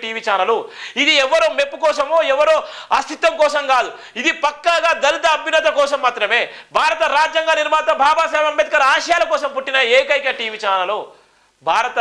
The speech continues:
రాజ్యాంగ నిర్మాత కోసం పుట్టిన టీవీ ఛానల్. ఈ ఉన్నటువంటి దళిత సమాజం మొత్తం జై భీమ్ టీవీని ఓన్ చేసుకుంటే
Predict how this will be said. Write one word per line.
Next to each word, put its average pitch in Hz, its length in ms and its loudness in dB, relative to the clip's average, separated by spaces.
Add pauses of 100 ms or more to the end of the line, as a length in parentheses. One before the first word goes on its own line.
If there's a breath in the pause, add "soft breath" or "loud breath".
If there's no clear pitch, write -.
(140)
రాజ్యాంగ 247 520 2 (580 loud breath)
నిర్మాత 320 380 2 (120)
కోసం 285 280 0
పుట్టిన 247 280 0
టీవీ 226 240 -6
ఛానల్. 196 260 0 (440 loud breath)
ఈ - 20 4 (160)
ఉన్నటువంటి 320 520 0
దళిత 302 260 0
సమాజం 320 360 2 (120)
మొత్తం 302 340 2 (460 loud breath)
జై 254 200 2
భీమ్ 294 200 -4
టీవీని 269 240 0 (140)
ఓన్ 277 200 2
చేసుకుంటే 247 380 0